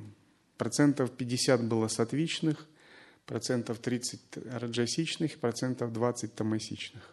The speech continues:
Вот это моя карма. Но если я пребывал в достаточной осознанности, умело применял метод упаю,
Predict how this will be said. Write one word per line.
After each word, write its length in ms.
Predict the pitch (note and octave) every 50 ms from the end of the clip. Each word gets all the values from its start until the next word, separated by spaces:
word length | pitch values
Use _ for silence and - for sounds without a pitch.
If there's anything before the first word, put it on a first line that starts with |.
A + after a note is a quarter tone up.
| - _ _ _ _ _ _
Вот 100 | _ -
это 180 | D3+ D3+ - B2+
моя 260 | A2+ G#2+ G#2+ A2+ B2
карма. 440 | A#2 - B2+ A#2 G#2+ G#2 G2 F#2+ F#2+ - - _ _ _ _ _ - - - - - - - - - - - - - -
Но 80 | - C3
если 320 | C3+ C#3 C#3 C3+ - C#3+
я 100 | C3+ C3 A#2+
пребывал 440 | C3+ B2+ B2+ B2+ C3 B2+ B2 A#2+
в 40 | A#2+
достаточной 680 | B2 B2 B2 - - C3 B2 C3 A#2+ - - B2+ B2+ B2+
осознанности, 680 | B2+ - - D#3+ E3 D#3+ D#3 D3+ D3+ D3 D3+ - -
умело 380 | B2+ B2 C3 C#3 C3+ B2+ A#2+ A#2
применял 580 | A#2 A#2 A#2 A2+ A2 A2 A2 A2 A2 G#2+ G#2+ A#2+
метод 500 | B2+ B2 A#2+ C3+ D3+ D3+ - C3+ - -
упаю, 480 | A2+ - - A#2+ A2 G#2 G2 G2+ G#2